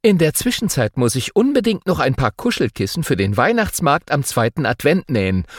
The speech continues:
Aber für einen Schneespaziergang nehme ich mir die Zeit. So, nun müsst ihr erst mal zur Schule.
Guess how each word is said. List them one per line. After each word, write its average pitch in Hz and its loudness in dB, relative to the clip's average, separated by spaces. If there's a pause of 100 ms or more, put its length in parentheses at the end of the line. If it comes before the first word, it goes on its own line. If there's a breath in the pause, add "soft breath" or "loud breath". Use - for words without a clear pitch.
(280 loud breath)
Aber 180 2
für 170 2
einen 135 0
Schneespaziergang 170 0
nehme 143 4
ich 120 0
mir 117 2
die 104 0
Zeit. - -4 (580 loud breath)
So, 147 -2 (380)
nun 247 2
müsst 202 0
ihr 185 4
erst - 0
mal 190 0
zur 277 -2
Schule. 113 2